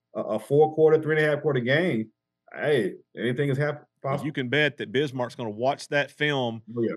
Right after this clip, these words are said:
Speaker 2: of, of the Fordyce game against Prescott, and they're gonna go, "Man,
Speaker 1: Yeah.
Speaker 2: whatever they did, we wanna try to duplicate that same thing, you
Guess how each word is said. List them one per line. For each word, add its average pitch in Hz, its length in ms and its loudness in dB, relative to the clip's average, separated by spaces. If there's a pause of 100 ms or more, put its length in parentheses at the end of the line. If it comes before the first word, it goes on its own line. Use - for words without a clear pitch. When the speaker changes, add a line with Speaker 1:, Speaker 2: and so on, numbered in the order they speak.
Speaker 2:
of, 120 180 -2
of 117 200 -2
the 110 60 -4
Fordyce 156 540 0
game 123 300 -2
against 110 240 -10
Prescott, 143 400 -4
and 101 80 -6
they're 123 100 -2
gonna 123 160 -4
go, 107 200 -2
"Man, 117 200 -2
Speaker 1:
Yeah. 127 60 -4
Speaker 2:
whatever 139 380 0
they 147 200 2
did, 123 260 2
we 135 80 0
wanna 127 220 -4
try 131 200 0
to 110 60 -4
duplicate 127 600 -4
that 113 200 -2
same 131 300 -4
thing, 117 480 -4
you 110 80 -14